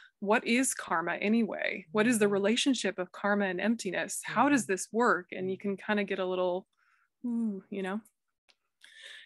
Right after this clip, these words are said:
Speaker 1: Um, which is why sometimes in Kriya Tantra, 'cause it's lower,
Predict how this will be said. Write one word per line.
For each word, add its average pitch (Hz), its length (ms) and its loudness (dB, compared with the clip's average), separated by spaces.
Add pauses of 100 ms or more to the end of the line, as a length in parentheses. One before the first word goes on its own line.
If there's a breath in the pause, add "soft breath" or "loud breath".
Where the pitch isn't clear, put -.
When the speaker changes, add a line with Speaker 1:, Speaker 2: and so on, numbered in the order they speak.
(180 loud breath)
Speaker 1:
Um, 196 540 -4
which 220 300 0
is 196 120 0
why 202 260 6
sometimes 202 680 2
in 196 180 0
Kriya 247 360 2
Tantra, 190 680 -2
'cause 208 160 -4
it's - 180 -8
lower, 202 680 0